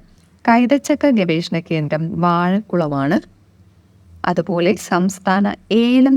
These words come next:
ഗവേഷണ കേന്ദ്രം പാമ്പാടുംപാറ. സംസ്ഥാന ഏലം ഗവേഷണ കേന്ദ്രം സ്ഥിതി ചെയ്യുന്നത് പാമ്പാടുംപാറയിലാണ്. അടുത്ത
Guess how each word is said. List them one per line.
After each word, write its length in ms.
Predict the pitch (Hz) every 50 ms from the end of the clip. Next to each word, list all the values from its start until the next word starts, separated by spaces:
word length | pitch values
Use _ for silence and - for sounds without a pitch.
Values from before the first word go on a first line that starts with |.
| 262 - 185
ഗവേഷണ 440 | 196 180 175 165 165 175 - - - 175 170 -
കേന്ദ്രം 320 | 151 147 143 143 175 220 - - - _ _ _ _ _ - -
പാമ്പാടുംപാറ. 920 | - 247 233 233 240 226 214 247 226 233 233 226 226 220 214 156 139 127 - - - - - _ _ _ _ _ _ _ _ _ _ _ _ _ _ _ - -
സംസ്ഥാന 400 | 175 170 170 - - 160 151 151 175 120 - 165 185
ഏലം 260 | 175 156 156 160 170 190 190
ഗവേഷണ 340 | 165 147 147 156 160 - - 170 156
കേന്ദ്രം 320 | 165 160 147 156 165 185 185
സ്ഥിതി 200 | - 165 147 147 -
ചെയ്യുന്നത് 320 | 151 151 151 151 151 185 214 - _ _ _ _ _ _ _ _ -
പാമ്പാടുംപാറയിലാണ്. 1200 | 220 202 190 196 202 196 208 208 202 208 214 277 294 269 202 151 143 143 143 143 139 143 143 143 180 - - - - - - - - - - - _ - - _ _ _ _ _ _ _ _ _ - - - - - - - - - _ - - - - - - - - _ _ _ _ - -
അടുത്ത 220 | 208 220 214 220